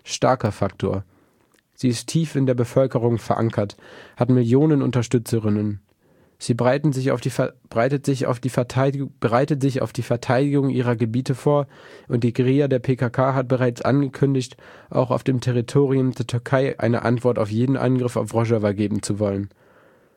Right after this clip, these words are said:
Eine kampflose Aufgabe des Erreichten wird es nicht geben. Und auch wir hier im Westen sollten nicht in Resignation oder Verzweiflung verfallen.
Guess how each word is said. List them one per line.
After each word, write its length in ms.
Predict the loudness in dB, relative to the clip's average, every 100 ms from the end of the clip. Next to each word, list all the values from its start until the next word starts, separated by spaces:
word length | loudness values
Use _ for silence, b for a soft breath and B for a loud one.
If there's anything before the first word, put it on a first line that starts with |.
| b -2
Eine 200 | -2 0
kampflose 600 | 0 0 0 2 2 2
Aufgabe 500 | 0 2 0 0 0
des 160 | 0
Erreichten 520 | 0 0 0 0 -2
wird 140 | 0 -2
es 140 | -2
nicht 220 | -4 -2
geben. 400 | -2 0 -2 -4 -8 B B B B
Und 180 | -4 0
auch 160 | 0 2
wir 160 | 0
hier 200 | 2 2
im 160 | 0 2
Westen 400 | 0 0 0 2
sollten 280 | 2 2 0
nicht 220 | 0 0
in 140 | 0
Resignation 800 | 0 0 0 0 0 0 2 2
oder 160 | 2 0
Verzweiflung 640 | -2 -4 0 0 0 -2 -2
verfallen. 560 | -4 -4 -6 -4 -6